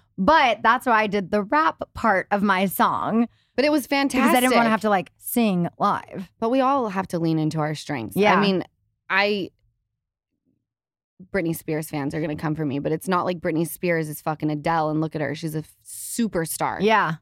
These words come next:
Speaker 2: As she should be, 'cause she leaned into her strengths.
Speaker 1: Mm-hmm.
Speaker 2: You know?
Speaker 1: Yeah. So I do think that would be something
Speaker 2: I was
Speaker 1: fun
Speaker 2: thinking
Speaker 1: that
Speaker 2: about
Speaker 1: we should
Speaker 2: that.
Speaker 1: do.
Speaker 2: I do too. I was thinking about it on the way to Palm Springs on Friday. I was like, "We should really do that."
Speaker 1: Yeah.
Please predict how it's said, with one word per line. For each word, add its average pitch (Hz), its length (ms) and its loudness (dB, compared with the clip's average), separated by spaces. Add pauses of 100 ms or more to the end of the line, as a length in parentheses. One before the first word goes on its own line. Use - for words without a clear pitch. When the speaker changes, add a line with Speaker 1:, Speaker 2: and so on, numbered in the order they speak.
(180)
Speaker 2:
As 190 180 0
she 196 200 -4
should 214 300 -4
be, 156 140 -4
'cause - 140 -14
she - 160 -6
leaned 151 340 0
into 151 220 -4
her 147 100 -8
strengths. - 460 -6
Speaker 1:
Mm-hmm. 196 280 2 (540)
Speaker 2:
You 165 120 0
know? 170 320 0
Speaker 1:
Yeah. 175 320 2 (240)
So 226 160 2
I 233 140 2
do 247 380 0
think 190 420 -2
that 170 200 2
would 202 140 0
be 214 140 0
something 170 720 -2 (100)
Speaker 2:
I 240 140 2
was 202 100 4
Speaker 1:
fun 165 200 2
Speaker 2:
thinking 302 300 2
Speaker 1:
that 220 80 2
Speaker 2:
about 185 140 4
Speaker 1:
we 175 80 2
should 190 100 2
Speaker 2:
that. 180 120 2
Speaker 1:
do. 139 340 0
Speaker 2:
I 214 120 4
do 240 120 0
too. 302 200 0
I 214 80 2
was 190 120 -4
thinking 220 300 0
about 190 200 0
it 185 60 0
on 185 120 2
the 185 80 0
way 180 100 2
to 175 80 2
Palm 180 240 -2
Springs 202 340 -4
on 156 140 -2
Friday. 135 260 -2
I - 120 -4
was 185 100 -4
like, 208 220 -6
"We 285 120 -2
should 370 240 -4
really 180 480 -2
do 147 200 -4
that." - 280 -10
Speaker 1:
Yeah. 170 320 2